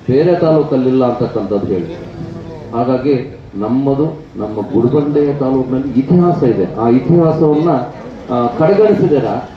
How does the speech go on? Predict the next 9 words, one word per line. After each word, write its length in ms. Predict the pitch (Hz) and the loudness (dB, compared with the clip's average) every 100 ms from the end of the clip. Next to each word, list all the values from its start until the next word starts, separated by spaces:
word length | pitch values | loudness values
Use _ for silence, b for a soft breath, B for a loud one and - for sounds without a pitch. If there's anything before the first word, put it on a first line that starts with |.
| - 214 214 143 | -16 -12 -10 0
ಮುಂದುವರಿಸ್ಕೊಂಡು 680 | 208 240 240 226 196 190 185 | 2 4 4 4 4 4 4
ಹೋಗ್ತಕ್ಕಂಥದ್ದು 760 | 185 175 165 156 151 147 185 | 2 0 2 2 2 2 2
ನಿಮ್ಮಲ್ಲಿ 640 | 165 151 156 151 143 131 143 | 4 4 4 4 4 4 4
ಯುವಕರಲ್ಲಿದೆ. 760 | 185 170 147 110 82 - - - 104 - - - - - - - - - | 4 2 0 -2 -6 -10 -14 -16 -16 -18 -18 -18 -16 -16 -18 -16 -10 -2
ಸ್ಪೋರ್ಟ್ಸ್ 380 | - 175 - - | 2 2 2 0
ಬಹಳ 280 | 127 143 143 | 2 4 4
ಇಂಪಾರ್ಟೆಂಟ್, 840 | 123 131 120 104 90 - - 104 | 2 0 0 -2 -6 -10 -12 -2
ಆರೋಗ್ಯಕರವಾಗಿ 840 | 123 151 147 156 156 147 151 147 | 2 4 2 2 2 4 4 4
ಇರುತ್ತೆ 640 | 147 147 170 170 - - | 2 2 2 0 -2 -12